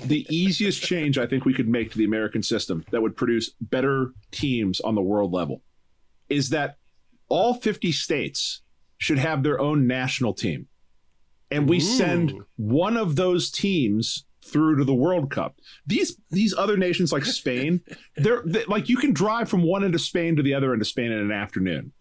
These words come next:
Speaker 1: <clears throat> They're all small countries where
Speaker 2: Right.
Speaker 1: the player pools all grew up playing together. They all play a unified system.
Speaker 2: That
Speaker 1: They
Speaker 2: is
Speaker 1: don't come from
Speaker 2: interesting.
Speaker 1: one part of the country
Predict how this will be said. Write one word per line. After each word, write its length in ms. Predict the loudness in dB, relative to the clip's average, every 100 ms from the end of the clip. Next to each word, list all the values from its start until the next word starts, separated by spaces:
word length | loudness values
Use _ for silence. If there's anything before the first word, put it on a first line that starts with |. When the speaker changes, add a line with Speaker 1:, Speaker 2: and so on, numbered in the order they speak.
| -12
Speaker 1:
<clears throat> 200 | -12 -4
They're 180 | 0 2
all 140 | 0
small 480 | -2 -2 0 2 0
countries 720 | -2 -2 0 0 0 -2 -8 -20 -2
where 340 | 0 2 0
Speaker 2:
Right. 80 | -6 _
Speaker 1:
the 120 | -2 0
player 420 | 0 0 2 0
pools 520 | 0 2 2 0 -2 -2
all 280 | 0 2 0
grew 260 | 2 0
up 140 | -2 -4
playing 440 | -2 -2 2 2
together. 520 | 2 0 -2 -2 -4 _ _ _ _ _ -4
They 120 | -2
all 220 | 0 0
play 240 | 0 2 2
a 60 |
unified 720 | 2 4 2 0 -2 -4 -4
system. 600 | -2 -2 -2 -2 -2 -2 _ -12
Speaker 2:
That 100 | -2
Speaker 1:
They 60 | 0 0
Speaker 2:
is 100 | -2
Speaker 1:
don't 80 | -2
come 180 | -2
from 180 | 2 2
Speaker 2:
interesting. 100 | 4
Speaker 1:
one 280 | 2 2 0
part 240 | 0 0
of 40 | 0
the 80 | -2
country 640 | -2 -2 0 0 0